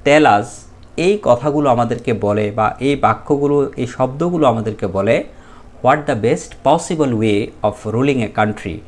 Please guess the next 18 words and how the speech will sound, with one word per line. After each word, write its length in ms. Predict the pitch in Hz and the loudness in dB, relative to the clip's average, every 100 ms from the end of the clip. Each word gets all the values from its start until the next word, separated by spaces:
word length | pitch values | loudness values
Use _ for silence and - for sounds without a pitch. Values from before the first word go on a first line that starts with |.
| - - - | -20 -20 -4
অর্থাৎ 300 | 120 - 107 | -4 -2 -4
একটি 300 | - 139 165 | -4 -2 -2
দেশ 360 | 131 131 165 - | 0 0 0 -4
কীভাবে 400 | 151 135 131 127 - - | -4 -2 -2 -4 -8 -16
সর্বোত্তম 840 | - 135 131 175 - - 139 120 - | -2 0 0 -2 -4 -4 -2 -2 -6
উপায়ে, 440 | 110 113 107 113 208 - - - - - - - - - | -2 2 2 2 -2 -12 -20 -20 -20 -20 -20 -20 -20 -4
আহ, 360 | 98 87 - - | 0 0 -2 -6
শাসন 440 | - 139 170 165 | -6 -4 -4 -4
করা 300 | 143 127 110 | 0 2 2
যায়, 260 | 107 104 - - - - | 2 -2 -4 -14 -16 -12
সেই 400 | - 147 107 90 - - - - | 0 0 0 -4 -14 -20 -18 -4
মেসেজই 500 | 113 113 117 151 147 | -2 -2 0 0 0
মা-, 140 | 135 - - - | -2 -4 -12 -2
মূলত 280 | 117 104 - | 0 2 0
এই 400 | 127 127 120 120 - | 0 0 -2 -2 -2
ওয়ার্ডগুলোর 520 | 101 107 113 120 113 | 2 2 2 -2 0
মাধ্যমে 380 | 104 95 - 113 | 0 -4 -4 -4
আমরা 280 | 107 151 | -2 -2